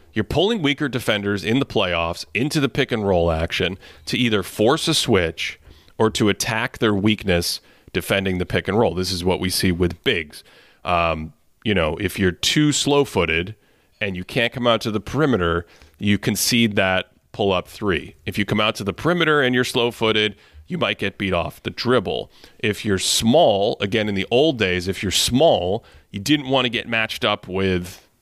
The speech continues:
I mean, like, Jerome Kersey, let alone Shaq, right? I think I used Shaq in the video as the line, but the reality is, in the old days, the way the game was played, the way the game was officiated, the way, uh, the post-up was used so predominantly,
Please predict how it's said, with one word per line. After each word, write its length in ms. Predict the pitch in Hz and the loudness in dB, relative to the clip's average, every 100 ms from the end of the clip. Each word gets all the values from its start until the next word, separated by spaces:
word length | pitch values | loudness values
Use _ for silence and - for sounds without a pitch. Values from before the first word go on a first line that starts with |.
| _ _ _ _ _ - - | _ _ _ _ _ -12 -6
I 60 | |
mean, 200 | 113 104 104 | -4 -4 -2
like, 200 | 101 - | -4 0
Jerome 360 | 113 151 139 | 2 2 0
Kersey, 480 | - 127 123 - 80 | -2 0 0 0 -4
let 200 | 90 110 | 0 2
alone 240 | 110 95 | 2 0
Shaq, 500 | 92 - 85 76 - - _ - _ - | 0 -2 -2 -6 -12 -14 _ -20 _ -2
right? 300 | 90 90 - | 0 0 -2
I 60 | 117 | -2
think 180 | 185 151 | 0 0
I 40 | |
used 240 | 127 131 | 0 0
Shaq 340 | - 113 113 - | 0 0 -2 -4
in 80 | 110 | -8
the 60 | |
video 520 | 95 101 113 110 107 101 | -2 0 2 4 2 0
as 200 | 98 98 | -2 0
the 80 | |
line, 440 | 98 101 101 104 101 | 2 2 2 0 0
but 260 | 92 90 - - _ | 0 0 -2 -20 _
the 80 | 120 | 0
reality 500 | 127 143 123 113 107 | 2 2 0 0 0
is, 160 | 101 95 | 0 0
in 100 | 92 | 0
the 60 | |
old 320 | - 123 131 | 2 4 2
days, 360 | 95 87 85 82 | 2 0 0 -2
the 80 | 92 | 0
way 200 | 107 120 | 2 2
the 80 | 110 | 0
game 300 | 110 110 98 | 0 0 0
was 120 | 90 | -4
played, 320 | - 113 110 | 0 0 0
the 80 | 95 | 0
way 120 | 101 | 0
the 80 | 95 | 0
game 200 | 98 98 | -2 -2
was 140 | 101 | -4
officiated, 760 | 101 123 113 - 101 98 95 90 - - - | -2 0 0 2 0 0 -2 -6 -14 -20 -4
the 80 | 95 | 0
way, 460 | 98 101 98 98 - | 2 2 0 -2 -4
uh, 160 | 92 92 | -4 -4
the 80 | |
post-up 540 | - 117 120 - 98 - | -2 -2 0 0 -2 -2
was 160 | 95 | -2
used 280 | 98 101 92 | 2 2 4
so 140 | 107 90 | 2 2
predominantly, 840 | 92 104 117 101 90 95 90 87 | 2 2 0 -2 -2 0 0 -2